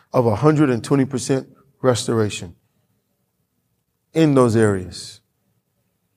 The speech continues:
And Father, we thank you for it, Lord, in Jesus' name. In the name of Jesus.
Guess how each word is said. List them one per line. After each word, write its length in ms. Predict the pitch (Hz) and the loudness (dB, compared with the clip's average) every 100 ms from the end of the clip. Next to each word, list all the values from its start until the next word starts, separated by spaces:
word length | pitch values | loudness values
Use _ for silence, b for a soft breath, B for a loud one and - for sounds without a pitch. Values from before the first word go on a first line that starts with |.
| _ _ _ _ _ _ | _ _ _ _ _ _
And 100 | 92 | -6
Father, 300 | - 147 131 | 2 4 4
we 120 | 117 | 0
thank 260 | - 143 123 | 0 -2 -2
you 100 | 113 | -6
for 240 | - 113 | -6 -6
it, 40 | 104 | -4
Lord, 200 | 98 90 | -8 -10
in 120 | 90 | -12
Jesus' 520 | 101 131 107 104 - | -2 0 0 -4 -8
name. 240 | 92 78 - _ _ _ _ _ _ _ _ _ _ _ - | -12 -14 -20 _ _ _ _ _ _ _ _ _ _ _ -12
In 80 | 110 | -8
the 80 | 107 | -4
name 340 | 120 147 147 | 2 2 2
of 100 | 120 | 0
Jesus. 760 | 101 123 90 90 - - - | 0 -2 -2 -8 -14 -16 -18